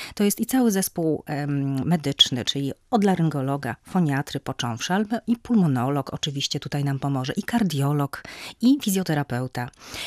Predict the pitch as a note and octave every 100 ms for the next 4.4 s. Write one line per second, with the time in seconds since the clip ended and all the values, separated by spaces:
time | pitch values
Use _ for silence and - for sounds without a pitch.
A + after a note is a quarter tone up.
0 | - - C3 C#3+ - D3+ D#3 G#3 G#3+ A3
1 | - G3+ F3 F3 F#3 F3+ F3+ F3+ F3 -
2 | - F#3 F#3+ - G4 C#4 F3+ D#3+ C#3 -
3 | B2 - - - - - F3 - G3 -
4 | C#3+ - C#3